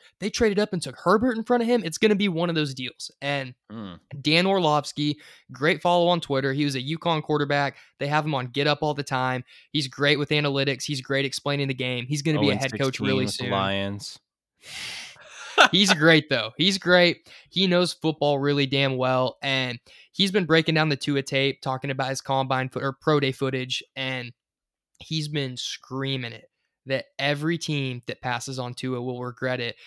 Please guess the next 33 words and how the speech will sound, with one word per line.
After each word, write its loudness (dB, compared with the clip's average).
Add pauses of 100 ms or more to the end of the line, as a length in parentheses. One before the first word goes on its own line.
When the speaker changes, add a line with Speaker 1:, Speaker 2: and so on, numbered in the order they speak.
(120)
Speaker 1:
And -8
he -4
says -8
Tua's -2
the -4
best -4
prospect. -2 (300)
And -2
he -6
says 0 (120)
people -2
looked -6
at -10
Drew -10
Brees 0
and -4
said -6
the -10
shoulder 0
wasn't 0
good 2
enough. 0 (220)
People -2
looked -4
at -12
this -2
guy 0
and -6
said -6
health -4
and -14
that -2
guy. -4